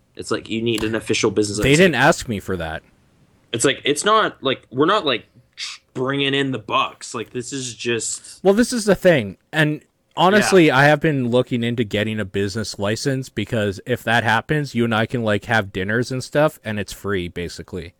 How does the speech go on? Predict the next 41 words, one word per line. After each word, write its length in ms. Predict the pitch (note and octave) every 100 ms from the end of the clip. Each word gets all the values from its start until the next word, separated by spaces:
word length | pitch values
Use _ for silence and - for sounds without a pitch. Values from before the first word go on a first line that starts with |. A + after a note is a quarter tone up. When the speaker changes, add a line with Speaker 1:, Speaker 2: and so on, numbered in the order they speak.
| _ _ -
Speaker 2:
Like, 160 | A2 B2+
after 280 | A#2 C3
we 140 | A2 D3+
Speaker 1:
Right, 120 | D#3+
Speaker 2:
pay, 220 | A#2 A2 G2
Speaker 1:
like, 60 |
Speaker 2:
it's 120 | G2
Speaker 1:
it's 80 | B2+
Speaker 2:
written 200 | A2 A2
Speaker 1:
like 100 | A2
Speaker 2:
off. 40 | B2+
Speaker 1:
we're 120 | B2
registered 560 | A#2+ A#2 A2+ - A#2+ A2+
as 160 | G#2
a 40 | G#2+
Canadian 420 | A#2 A2+ G#2+ G#2
thing. 240 | A#2 A2
We 80 | G#2
can 220 | G#2 A2+
write 200 | G#2 G2+
off 240 | G2+ G2 G2
stuff. 360 | - F2+ D#2+ -
Speaker 2:
All 120 | B2+
we 100 | C3
have 140 | B2+
to 80 | B2
do 120 | A2+
is 80 | A2+
talk 260 | G2+ A2 G#2+
Speaker 1:
But 20 |
Speaker 2:
about 240 | A2 A2 G2+
something 360 | - G2+ G#2
on 100 | G2+
the 80 | F#2+
site, 400 | F#2+ A2 F#2+ F2
and 160 | - G2+
we 80 | G2
can 160 | G2+
write 220 | F#2 F2 E2+
it 80 |
off. 380 | E2+ D#2+ - -